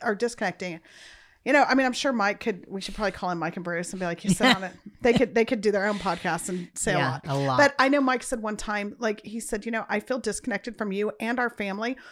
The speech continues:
Speaker 1: when something comes up at the dinner table and you immediately jump in and answer the question. Like, if our kids ask for permission to do something or whatever, like, I just jump in, I'm like, 'Yeah, that's fine.' Or, 'No, I don't think so. We have blah, blah.'" Because listen, Heather,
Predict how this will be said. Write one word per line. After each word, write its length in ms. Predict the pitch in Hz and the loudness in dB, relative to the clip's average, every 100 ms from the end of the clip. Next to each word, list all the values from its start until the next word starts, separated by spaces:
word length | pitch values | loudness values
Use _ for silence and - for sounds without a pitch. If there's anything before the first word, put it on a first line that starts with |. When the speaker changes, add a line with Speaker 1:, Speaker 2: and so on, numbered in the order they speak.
| - - | -20 -4
Speaker 1:
when 320 | 220 233 220 - _ | 0 2 0 -6 _
something 400 | - - 254 269 | -6 -2 0 -2
comes 260 | 214 240 214 | -2 -2 -2
up 80 | 214 | -4
at 80 | 208 | -4
the 80 | |
dinner 180 | 202 208 | -4 -4
table 260 | 208 233 226 | -2 -2 -2
and 180 | 208 202 | -4 -4
you 200 | 214 190 | -2 -2
immediately 480 | 202 208 240 240 | -2 -2 -2 -4
jump 260 | 202 214 202 | -4 -4 -4
in 60 | 214 | -4
and 120 | 190 | -6
answer 260 | 208 202 214 | -6 -6 -6
the 80 | 196 | -6
question. 320 | - 185 208 | -6 -6 -4
Like, 140 | 196 | -4
if 120 | 208 | -2
our 80 | 208 | -2
kids 280 | 196 262 247 | -2 0 0
ask 160 | 214 - | -2 -4
for 80 | |
permission 340 | 208 214 196 220 | -8 -6 -6 -6
to 80 | 180 | -4
do 160 | 185 | -4
something 300 | 196 196 190 | -4 -6 -8
or 40 | 185 | -6
whatever, 440 | 185 208 196 185 - - _ _ - | -2 0 -2 -6 -14 -20 _ _ 0
like, 180 | 240 233 | 2 4
I 100 | 285 | 4
just 160 | 370 - | 4 2
jump 160 | 240 | 0
in, 60 | 214 | 0
I'm 40 | |
like, 140 | 196 180 | -2 4
'Yeah, 80 | 240 | 4
that's 180 | 302 - | 4 -2
fine.' 220 | 196 180 | -2 -2
Or, 80 | 190 | 2
'No, 180 | 254 247 | 6 6
I 80 | |
don't 120 | 240 - | 6 2
think 160 | 240 | -2
so. 120 | - | 0
We 100 | 208 | 2
have 120 | 208 185 | 2 2
blah, 140 | 208 | 2
blah.'" 180 | 196 180 - - _ | 2 -2 -6 -20 _
Because 280 | 339 370 349 | 0 4 4
listen, 380 | 415 - 156 131 _ _ _ | 2 0 -2 -6 _ _ _
Heather, 380 | - - 175 | 0 2 2